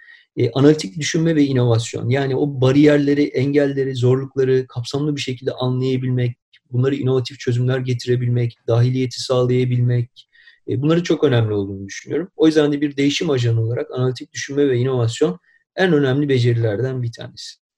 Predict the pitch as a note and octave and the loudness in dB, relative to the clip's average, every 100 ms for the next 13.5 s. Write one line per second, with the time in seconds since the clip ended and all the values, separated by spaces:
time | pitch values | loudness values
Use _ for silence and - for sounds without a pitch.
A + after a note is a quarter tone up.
0 | _ _ _ _ - G#3 A3+ A3+ A#3 D4 | _ _ _ _ -8 -4 2 4 2 -2
1 | - _ _ _ _ _ _ _ - C#3 | -10 _ _ _ _ _ _ _ 0 0
2 | - C#4+ E3 C#3+ D3 G3+ G#3 D#3 D3+ D#3 | 2 6 8 8 4 2 4 6 8 6
3 | E3 F3 - - A#2 G#2 F#2+ G2 F#2 F#2 | 4 2 0 -2 -2 -2 -6 -8 -8 -10
4 | F#2 - _ - - - - - F#3+ F3 | -12 -14 _ -14 -12 -12 -12 -6 -2 -2
5 | - C#3 F#3+ A#3+ G#3+ G3 G#3+ F3+ - F#3 | 2 4 4 2 -4 -2 -2 -2 -6 -10
6 | - F3 F3 - A2+ G2+ D#3+ E3 - C#3+ | -6 -4 -4 -4 -6 -6 -8 -8 -8 0
7 | G#2 - - - D#3 D#3 D#3 D3 B2 G#2+ | 0 -2 -12 -10 -8 -2 4 4 4 -2
8 | - C#3 C#3 D3 D3+ D3+ _ _ _ - | -6 -4 2 4 4 0 _ _ _ 0
9 | D#3 F3 E3+ E3 D3 G#2+ A2+ C3+ C#3+ - | 2 4 4 4 4 2 2 4 4 2
10 | - E3+ D#3 D3+ F3 C#3+ C3 B2+ A#2+ A#2 | -2 -2 -4 -6 -6 -4 -2 -2 -2 -4
11 | B2 - D#3+ A#2 F#2 - E3 D#3 E3+ D3 | -6 -4 -4 -6 -6 -2 -2 -2 -4 0
12 | C#3 D3 D3 B2+ A#2+ C#3+ D3+ - - B2 | 4 6 6 4 0 -2 -6 -6 -4 -2
13 | B2+ A2 E2+ - | 0 -2 -6 -14